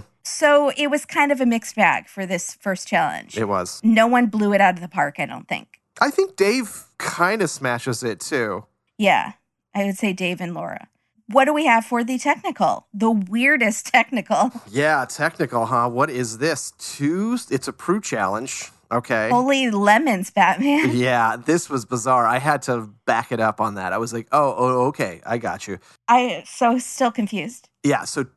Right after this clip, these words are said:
Speaker 2: t-, they had to make two Sussex Pond puddings, which is a suet pastry. Didn't know what that was.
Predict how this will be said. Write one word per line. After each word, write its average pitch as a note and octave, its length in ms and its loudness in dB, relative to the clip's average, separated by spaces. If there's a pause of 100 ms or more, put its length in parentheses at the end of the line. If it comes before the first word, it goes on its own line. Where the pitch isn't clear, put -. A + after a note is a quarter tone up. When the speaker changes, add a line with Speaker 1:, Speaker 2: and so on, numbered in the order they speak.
(120)
Speaker 2:
t-, - 180 -14
they D3+ 100 -2
had C#3 100 0
to C#3 40 -4
make A#2+ 200 -4
two G#3 380 -2
Sussex - 640 -4
Pond C#3+ 480 -2
puddings, A#2 720 -4 (400)
which B2+ 300 -2
is A#2+ 580 -2
a - 80 -8
suet A#2 480 -6
pastry. B2+ 560 -4 (640)
Didn't G#2 220 -2
know F#2 100 -2
what D2 120 -6
that G2+ 180 0
was. G2 300 -4